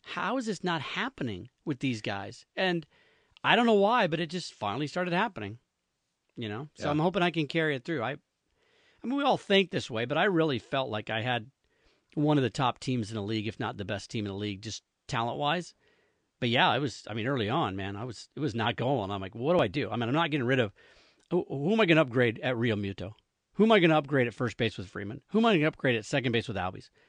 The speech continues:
Speaker 1: Who am I gonna upgrade at
Speaker 2: Yeah.
Speaker 1: third with Arenado, with Story, with Seager?" Now, Soto did not have a good first half, so that would have been one I could have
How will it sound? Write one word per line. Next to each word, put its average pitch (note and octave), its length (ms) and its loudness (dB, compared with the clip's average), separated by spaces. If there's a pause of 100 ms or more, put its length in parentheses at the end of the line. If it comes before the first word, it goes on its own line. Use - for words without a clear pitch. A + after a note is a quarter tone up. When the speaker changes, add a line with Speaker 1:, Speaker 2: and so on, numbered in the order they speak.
Speaker 1:
Who A#3+ 80 0
am B3+ 60 4
I A3+ 100 6
gonna F3+ 120 6
upgrade D3+ 260 2
at A2+ 100 -2
Speaker 2:
Yeah. F#2 120 -4 (100)
Speaker 1:
third C3+ 300 4
with A#2 160 -2 (260)
Arenado, A2+ 540 0
with A#2 140 -2
Story, C3+ 480 4 (340)
with C#3 140 2
Seager?" C3 580 2 (480)
Now, D#3+ 240 4
Soto F#3+ 440 10
did C3 160 6
not C#3+ 240 6
have C#3 100 4
a A#2+ 40 0
good B2 160 4
first A#2+ 240 -2
half, D3 320 2
so D#3+ 200 0
that E3 260 2
would F#3 160 10
have G3 80 10
been C#3 160 4
one A#2+ 160 2
I A2+ 60 2
could E3 280 2
have C#3 100 0